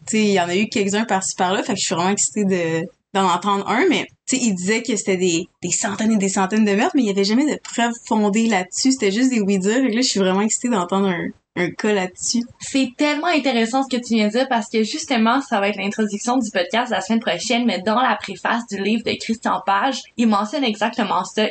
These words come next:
Speaker 2: Il dit qu'à cause de la nouvelle pensée des médias, on est très facile à crier au crime occulte,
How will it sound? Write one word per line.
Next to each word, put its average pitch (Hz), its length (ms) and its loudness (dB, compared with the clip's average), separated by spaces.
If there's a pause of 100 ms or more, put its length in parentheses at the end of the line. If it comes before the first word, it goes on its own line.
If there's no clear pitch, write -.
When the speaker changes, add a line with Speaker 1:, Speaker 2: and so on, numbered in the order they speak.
Speaker 2:
Il 196 160 -2
dit 247 160 0
qu'à 190 360 -4
cause 220 320 2
de 190 60 -2
la 175 260 2
nouvelle 208 420 -2 (200)
pensée 240 640 0
des 208 140 2
médias, 202 600 2
on 208 120 -2
est 208 160 -4
très 277 140 -2
facile 226 440 -2
à 190 100 0 (100)
crier 240 420 2
au 202 120 0
crime 240 400 0
occulte, 220 480 0